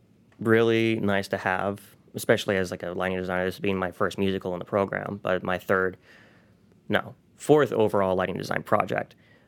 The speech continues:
Um, it was just basically just giving us the freedom to do whatever we want. If we thought of a good idea, run it by Steve and run it by our technical director, see if we can make it work. And it ended up actually working really well in my favor. I ended up having,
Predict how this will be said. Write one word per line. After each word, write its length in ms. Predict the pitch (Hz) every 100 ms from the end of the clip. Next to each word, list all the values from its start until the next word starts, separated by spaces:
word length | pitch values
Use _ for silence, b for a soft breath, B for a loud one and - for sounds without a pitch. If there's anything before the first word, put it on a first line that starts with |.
| b
Um, 560 | 110 101 98 95 95 95 _ _ _ _ _ _ _ _ _
it 60 | 139
was 80 | 131
just 160 | 139
basically 320 | 165 180 156
just 140 | 127 117
giving 200 | 123 123
us 360 | 113 - - - _ -
the 120 | 110
freedom 320 | - 123 123
to 80 | 104
do 160 | 107
whatever 340 | 107 104 104 104
we 140 | 98
want. 320 | 95 98 117
If 80 | 104
we 80 | 107
thought 220 | - 110
of 80 | 110
a 40 |
good 120 | 107 104
idea, 320 | 98 104 101
run 180 | 101 101
it 80 |
by 160 | - 101
Steve 280 | - 98 101
and 80 | 98
run 140 | 98
it 100 | 95
by 160 | - 98
our 100 | 95
technical 380 | - 104 101 98
director, 480 | 101 95 - 92 - b
see 120 | -
if 100 | 110
we 40 | 110
can 120 | 107
make 160 | 101 107
it 100 | 101
work. 280 | 131 165
And 120 | 104 101
it 80 | - _ _
ended 180 | - 214
up 140 | 208 -
actually 460 | 101 - 98 92 b b b b
working 220 | 120 113
really 200 | 104 107
well 220 | 92 113 107
in 60 |
my 160 | 98 131
favor. 440 | - - - - -
I 60 |
ended 180 | 95 98
up 140 | 95 -
having, 460 | 107 101 98 98